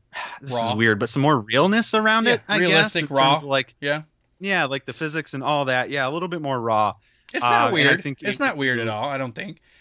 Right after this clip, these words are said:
Speaker 2: I don't think
Speaker 1: Yeah.
Speaker 2: it's weird
Speaker 1: Well,
Speaker 2: to
Speaker 1: it
Speaker 2: ask for something a little more, you know, with a little more gumption to it, you know?
Speaker 1: Yeah. Yeah, and I, I think that, uh, they're on the right track with,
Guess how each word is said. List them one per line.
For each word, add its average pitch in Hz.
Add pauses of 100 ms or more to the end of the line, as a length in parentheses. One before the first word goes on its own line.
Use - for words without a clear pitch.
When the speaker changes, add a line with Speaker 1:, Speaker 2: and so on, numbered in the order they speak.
(280)
Speaker 2:
I 175
don't 214
think 247
Speaker 1:
Yeah. 185
Speaker 2:
it's -
weird 131
Speaker 1:
Well, 143
Speaker 2:
to 139
Speaker 1:
it 135
Speaker 2:
ask 127
for 139
something 131
a 127
little 131
more, 120
you 143
know, 123
with 131
a 131
little 139
more 135
gumption 120
to 131
it, 127
you 139
know? 127 (260)
Speaker 1:
Yeah. 135 (580)
Yeah, 151
and 135
I, 139
I 147
think 196
that, 151
uh, 117 (640)
they're 143
on 151
the 156
right 135
track 123
with, 123